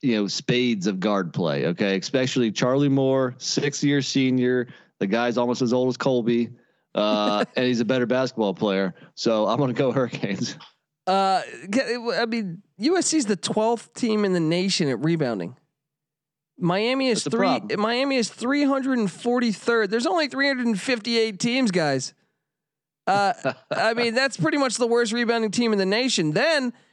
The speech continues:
Speaker 2: defensively, U S C is seventy-fifth in the nation. Miami's two hundred and eightieth. I'm on U S C despite their, the U S C's terrible from the free throw line, and Miami's good,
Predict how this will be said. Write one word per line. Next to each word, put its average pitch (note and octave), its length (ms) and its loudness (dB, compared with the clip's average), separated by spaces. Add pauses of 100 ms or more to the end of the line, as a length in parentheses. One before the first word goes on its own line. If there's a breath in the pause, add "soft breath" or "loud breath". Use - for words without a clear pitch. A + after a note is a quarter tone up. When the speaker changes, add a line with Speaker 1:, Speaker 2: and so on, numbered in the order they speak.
(140 soft breath)
Speaker 2:
defensively, G#3+ 960 0
U A3 180 2
S A#3 120 0
C B3+ 180 0
is G#3 100 2
seventy-fifth A#3 800 0
in A#3+ 100 0
the A3 60 0
nation. G#3+ 460 0 (380 soft breath)
Miami's A#3 460 0
two D4+ 280 0
hundred C4+ 240 0
and A#3 180 -2
eightieth. B3 720 0 (1200)
I'm C4+ 220 0
on A#3 160 0
U G#3 160 2
S G3 120 0
C G#3 160 0
despite F3+ 460 0
their, F3+ 160 0
the D#3 260 -4
U G#3+ 120 4
S B3 100 0
C's B3 160 -2
terrible G#3+ 380 0
from G#3 160 -2
the F3+ 80 0
free F#3 200 0
throw D#3 220 0
line, A#2 380 0 (640 soft breath)
and D3 100 0
Miami's E3 460 0
good, C#3 460 0